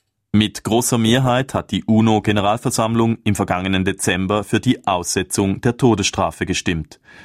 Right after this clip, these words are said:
Lukas Lapphardt von Amnesty International wertet dies als positives Zeichen,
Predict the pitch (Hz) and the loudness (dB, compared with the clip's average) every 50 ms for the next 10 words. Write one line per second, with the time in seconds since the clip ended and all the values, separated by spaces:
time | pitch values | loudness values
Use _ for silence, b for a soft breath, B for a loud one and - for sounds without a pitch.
0 | B B B B 104 123 131 127 - 131 123 - - 95 101 98 101 - - - | B B B B 0 0 0 0 0 -2 -2 -2 -4 -4 0 0 0 0 0 -2
1 | 139 127 131 - - - - 101 98 92 - 98 95 98 101 - - - 104 95 | -2 -2 -2 -6 -6 -4 -2 -2 -2 -2 -2 -4 -4 -4 -6 -6 -4 -2 -2 0
2 | - 104 101 101 110 113 - - 117 113 110 110 B B B B B B 113 110 | 0 2 2 2 0 -2 0 0 2 2 2 0 B B B B B B -2 -2
3 | 110 - 139 143 - 107 95 92 92 - - - 95 98 101 - - - - 120 | 0 -2 -4 -2 -2 0 0 0 -2 -2 -4 -4 -4 -4 -4 -6 -10 -4 0 0
4 | 117 120 127 120 - - 117 - 120 107 - - 113 90 90 95 - - 113 113 | 2 2 2 0 0 0 0 0 -2 -4 -2 -2 -2 -2 -2 -2 -4 -2 -2 -2
5 | 120 123 | -2 -4